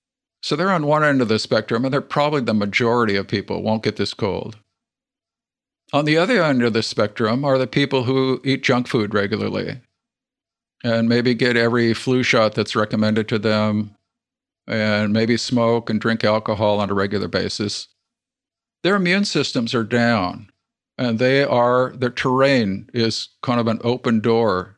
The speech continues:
to the germs. They're gonna get the cold, right?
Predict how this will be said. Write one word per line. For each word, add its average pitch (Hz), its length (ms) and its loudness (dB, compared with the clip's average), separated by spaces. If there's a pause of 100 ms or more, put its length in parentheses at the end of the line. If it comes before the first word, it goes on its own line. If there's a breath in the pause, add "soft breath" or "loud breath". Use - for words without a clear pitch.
(100)
to 113 120 -4
the 101 100 -2
germs. 95 640 -4 (640)
They're 175 160 0
gonna 175 180 -2
get 139 160 -2
the - 60 -6
cold, 139 540 -2 (100)
right? 131 300 0